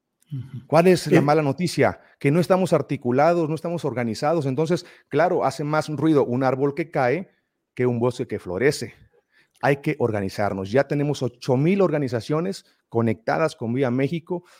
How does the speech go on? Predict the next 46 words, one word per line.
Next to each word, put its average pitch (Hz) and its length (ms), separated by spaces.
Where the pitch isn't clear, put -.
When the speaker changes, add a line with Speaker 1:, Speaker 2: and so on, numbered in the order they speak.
Speaker 2:
donde 104 180
vamos 139 180
a - 20
trabajar 117 300
juntos, 180 440
porque 120 240
juntos 139 280
somos 135 120
más 131 180
fuertes 156 380
en 117 160
temas 160 380
humanistas, 104 800
que 127 140
ni 139 120
un 165 120
niño 160 240
vive 151 160
en 151 100
la 101 120
calle. 117 460
¿Cómo 151 180
es 170 60
Speaker 1:
Claro. 104 160
Speaker 2:
posible? 151 280
A - 80
ver, 147 180
México 160 360
es 151 100
un 156 120
país 139 180
muy 139 180
rico, 131 260
Julio, 123 260
tú 139 80
lo 123 80
sabes, 131 220
donde 113 140
hay 127 60
mucha 123 200
gente - 260
pobre 110 280
viviendo. 95 460
Algo 110 220
está 104 200
mal. 90 240